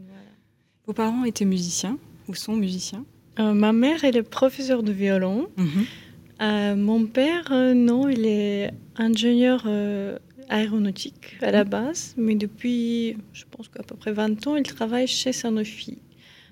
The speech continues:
Speaker 1: à Kiev.
Speaker 2: D'accord.
Speaker 1: Voilà. Et d'ailleurs, euh, grâce à Sanofi, euh, à l'époque, elle a sponsorisé mon venue, euh, en France en deux mille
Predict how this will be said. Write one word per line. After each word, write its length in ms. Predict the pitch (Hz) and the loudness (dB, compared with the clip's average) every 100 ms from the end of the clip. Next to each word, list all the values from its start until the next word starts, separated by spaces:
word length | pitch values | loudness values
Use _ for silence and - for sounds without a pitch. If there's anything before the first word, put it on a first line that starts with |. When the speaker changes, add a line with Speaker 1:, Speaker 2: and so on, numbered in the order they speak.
| - | -14
Speaker 1:
à 80 | - | -12
Kiev. 400 | 190 202 190 - - - - | -8 -8 -8 -10 -14 -14 -8
Speaker 2:
D'accord. 380 | 220 - 165 - | -8 -4 -6 -6
Speaker 1:
Voilà. 200 | 208 196 226 - | -6 -6 -8 -6
Et 280 | 226 262 262 | 0 2 2
d'ailleurs, 360 | 208 208 240 240 | 2 2 0 0
euh, 180 | 196 208 - | -4 -6 -10
grâce 320 | 208 233 - | -8 -8 -6
à 40 | |
Sanofi, 640 | 214 208 202 190 - 277 392 - - - - - _ _ - | -4 -2 -4 -4 -2 -2 -2 -8 -20 -20 -20 -20 _ _ -4
euh, 540 | 214 208 202 202 202 - - - - - _ - | -2 -2 -4 -6 -6 -10 -14 -18 -20 -20 _ -12
à 100 | 208 | -6
l'époque, 520 | 202 208 - 269 - - | -4 -4 -2 -4 -6 -8
elle 140 | 220 208 | -4 -4
a 40 | |
sponsorisé 1120 | 202 - 285 285 269 240 233 233 254 285 277 262 - - | -4 -4 -4 0 0 0 0 0 0 0 -2 -8 -14 -2
mon 160 | 226 240 | 0 2
venue, 600 | 226 226 247 277 277 233 - - | 2 2 2 2 0 -2 -8 -12
euh, 260 | - - - - _ - | -12 -12 -16 -20 _ -10
en 80 | |
France 420 | 202 - 311 277 226 | -10 -6 -6 -4 -2
en 60 | |
deux 200 | 214 214 | 0 2
mille 480 | 240 233 262 285 269 | 2 4 2 2 -2